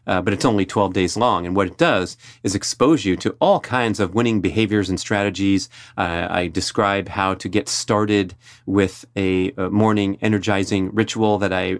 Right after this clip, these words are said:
uh, promote so much. And you can see on YouTube the Brad Kerning's morning ru-, Brad Kearns morning routine, uh, with the, uh, leg strengthening and stretching exercises.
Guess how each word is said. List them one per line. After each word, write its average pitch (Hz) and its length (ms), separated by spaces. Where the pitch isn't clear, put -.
uh, 92 180
promote 104 380
so 101 160
much. 95 280
And 98 100
you 92 60
can 98 120
see 104 220
on 95 160
YouTube 98 360
the 98 40
Brad 95 300
Kerning's 98 420
morning 98 320
ru-, 92 240
Brad 117 220
Kearns 104 240
morning 107 280
routine, 95 460
uh, 92 200
with 92 160
the, 95 260
uh, 95 140
leg 101 360
strengthening 98 540
and 92 100
stretching 101 440
exercises. 92 720